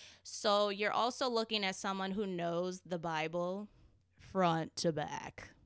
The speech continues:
Could sprout off scriptures. I,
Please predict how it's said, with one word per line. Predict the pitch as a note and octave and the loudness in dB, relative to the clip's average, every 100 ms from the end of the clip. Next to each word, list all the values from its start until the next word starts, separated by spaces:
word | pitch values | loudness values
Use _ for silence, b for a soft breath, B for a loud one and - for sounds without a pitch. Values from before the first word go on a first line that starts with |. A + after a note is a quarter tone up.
| _ _ _ _ _ _ _ _ _ _ - | _ _ _ _ _ _ _ _ _ _ 0
Could | B3 | 0
sprout | - - G3 F#3 | 0 2 4 4
off | F3+ F3 - | 2 0 -6
scriptures. | - - F3 - E3+ E3 E3 - - - - _ _ b b b b b - | -10 -6 -6 -4 -6 -6 -6 -6 -10 -14 -20 _ _ b b b b b 0
I, | G3 F#3+ F#3+ G3 | 4 6 6 4